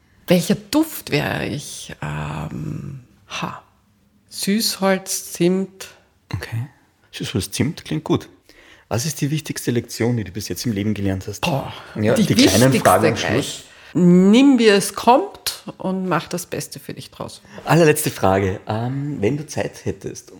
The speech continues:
Speaker 2: also wenn du für fünf Minuten die Zeit anhalten könntest,
Speaker 1: Mhm.
Speaker 2: was würdest du da tun?
Speaker 1: Für fünf Minuten?
Speaker 2: Alle anderen freezen, alle anderen
Speaker 1: Und ich hab nur
Speaker 2: freezen.
Speaker 1: fünf
Speaker 2: Du hast fünf
Speaker 1: Minuten.
Speaker 2: Minuten, du hast, hey.
Speaker 1: Und keine Superkräfte dazu?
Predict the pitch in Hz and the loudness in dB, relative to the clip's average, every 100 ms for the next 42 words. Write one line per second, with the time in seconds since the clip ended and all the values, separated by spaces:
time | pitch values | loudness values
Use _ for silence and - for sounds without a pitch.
0 | _ 82 95 - _ _ _ _ _ _ | _ -10 -10 -14 _ _ _ _ _ _
1 | _ _ _ 104 127 190 104 80 78 - | _ _ _ 2 4 4 2 -2 -8 -16
2 | - - 110 - - - 180 202 - 113 | -20 -8 -8 -8 -8 0 0 0 -6 -6
3 | 104 98 - - - 85 - - 78 - | -6 -12 -16 -10 -4 -4 -6 -14 -18 -18
4 | - - - _ _ - _ - 190 277 | -20 -20 -20 _ _ -20 _ 2 2 4
5 | 302 - - 92 98 98 95 - - - | 0 -4 -8 -4 -4 -4 -8 -10 -14 -18
6 | - _ _ - 208 208 302 320 254 240 | -20 _ _ 0 2 4 4 4 4 4
7 | 233 131 120 127 135 - 120 143 175 196 | 6 6 6 4 0 0 0 0 -2 -4
8 | - 117 127 120 127 202 208 214 208 233 | -6 -4 -2 -2 2 2 4 4 4 2
9 | - 311 370 - 285 277 320 - 185 151 | 2 4 4 4 4 6 4 4 2 2
10 | - - 95 98 - - 85 - _ _ | -4 -8 -6 -6 -6 -8 -8 -10 _ _
11 | - - - - _ _ _ _ _ 196 | -4 -2 -4 -8 _ _ _ _ _ 2
12 | - 175 240 277 202 - 180 - - - | 4 4 4 2 -2 -2 -4 -4 -6 -4
13 | 175 175 - 226 | -4 -4 -2 -4